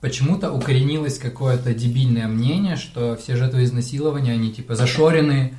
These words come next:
пугающиеся, бо-, боящиеся любого звука, любого скрипа. Но проблема в том, что люди реагируют на этот ивент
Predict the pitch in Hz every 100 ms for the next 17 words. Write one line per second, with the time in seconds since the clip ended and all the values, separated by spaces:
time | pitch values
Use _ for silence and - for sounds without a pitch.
0 | - 127 123 135 147 147 127 139 120 131
1 | 131 131 - - 131 127 127 131 127 127
2 | 123 160 151 127 127 120 120 - - 147
3 | 151 147 127 - - _ _ _ _ _
4 | - 135 160 156 139 123 - 139 - 139
5 | 135 117 120 127 127 123 117 123 117 117
6 | 117 123 127 156